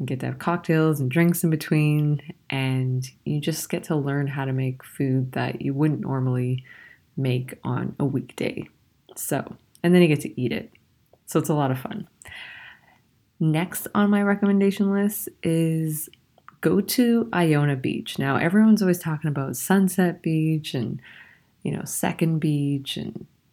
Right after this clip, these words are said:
English Bay, but Iona Beach is underrated. It's near the airport. So what makes it great is the fact that you get to look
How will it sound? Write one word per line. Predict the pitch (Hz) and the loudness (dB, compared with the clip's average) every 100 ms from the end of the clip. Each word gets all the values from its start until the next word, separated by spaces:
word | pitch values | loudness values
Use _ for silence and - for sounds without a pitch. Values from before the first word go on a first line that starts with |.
| - | -6
English | 180 170 165 - | -4 -2 -2 -2
Bay, | - 135 131 127 127 127 | -2 0 0 0 -2 -4
but | - - - _ _ _ | -6 -6 -10 _ _ _
Iona | 156 185 214 | 0 6 6
Beach | 185 151 139 135 | 6 2 0 -4
is | 131 131 | -6 -6
underrated. | - 127 120 113 - - - - _ _ - | -2 -2 0 -2 -2 -4 -8 -12 _ _ -14
It's | - - | -8 0
near | 156 196 | 4 6
the | 208 | 6
airport. | 151 135 131 - 123 131 135 - - - - _ _ _ _ _ _ | 4 0 -4 -6 -4 -4 -6 -12 -20 -20 -20 _ _ _ _ _ _
So | - - - 156 147 139 131 131 131 - _ _ - | -8 -4 2 4 4 2 0 -2 -4 -10 _ _ -8
what | 151 | -6
makes | - 151 - - | -4 -6 -6 -10
it | 214 - - | -12 -16 -14
great | - 220 208 175 160 - | 0 4 6 4 0 -2
is | 156 147 | -2 -2
the | 147 | -4
fact | 131 131 127 - | -4 -6 -6 -6
that | 143 131 131 - - _ _ _ _ _ _ _ - | -4 -2 -2 -6 -10 _ _ _ _ _ _ _ -10
you | 202 | -6
get | 165 170 170 | -2 -2 -2
to | 165 | -2
look | 156 156 156 - | 0 0 -2 -6